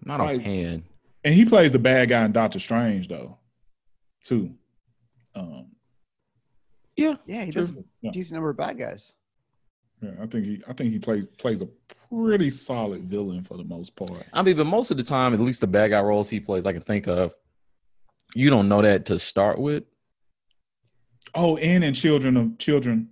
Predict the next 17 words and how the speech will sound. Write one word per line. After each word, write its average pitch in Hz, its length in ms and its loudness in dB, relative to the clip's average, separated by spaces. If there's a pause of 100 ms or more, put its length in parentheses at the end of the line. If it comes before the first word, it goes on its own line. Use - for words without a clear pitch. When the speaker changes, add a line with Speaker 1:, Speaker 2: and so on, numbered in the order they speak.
(140)
Speaker 2:
Children 120 340 0
of 110 80 2
Men, 127 280 0
too, 107 280 -6
I 85 60 -12
think. 85 200 -14 (760)
Yeah, 131 200 -4 (300)
he 147 80 -8
was 160 120 -4
a, 113 40 -4
he - 340 -18
was 143 80 -10
a 123 40 -8
villain 127 320 0
in 127 100 0
that, 147 180 -6
too. 156 160 -8